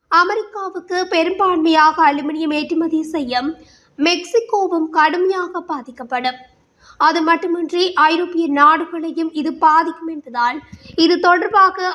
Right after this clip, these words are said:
அமெரிக்கா மீதான பதிலடி நடவடிக்கை விரைவில் அறிவிக்கப்படும் என்றும் ஐரோப்பிய யூனியன் அமெரிக்காவுக்கு எச்சரிக்கையாக அறிவித்துள்ளது.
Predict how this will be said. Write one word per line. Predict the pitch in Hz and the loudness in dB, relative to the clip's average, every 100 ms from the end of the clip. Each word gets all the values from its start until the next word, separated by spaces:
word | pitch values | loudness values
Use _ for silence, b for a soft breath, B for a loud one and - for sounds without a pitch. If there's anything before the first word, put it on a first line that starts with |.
| 285 | 0
அமெரிக்கா | 302 339 339 339 330 | 0 -2 -6 -4 -2
மீதான | 311 320 311 320 311 | 2 2 2 2 2
பதிலடி | 285 302 311 311 302 | 2 -2 -10 -8 -6
நடவடிக்கை | 294 320 330 320 269 254 294 b b b 262 339 | -6 -8 -10 -10 -10 -10 -12 b b b -2 2
விரைவில் | 392 440 415 349 294 | 2 2 0 0 2
அறிவிக்கப்படும் | 330 381 370 381 349 311 311 | 2 0 -8 -10 -12 -8 -8
என்றும் | 294 311 - 285 330 | -6 -6 0 2 2
ஐரோப்பிய | 381 - 320 233 | -2 -6 -8 -6
யூனியன் | 311 311 277 247 262 294 - b b b 311 | -6 -6 -6 -6 -6 -8 -12 b b b 2
அமெரிக்காவுக்கு | 370 440 427 381 370 - 330 294 294 | 2 -2 -6 -6 -6 -2 -2 2 0
எச்சரிக்கையாக | - 359 359 330 294 294 349 320 | 0 -2 0 2 4 4 2 -8
அறிவித்துள்ளது. | 254 247 254 262 254 262 | -12 -12 -10 -8 -6 -6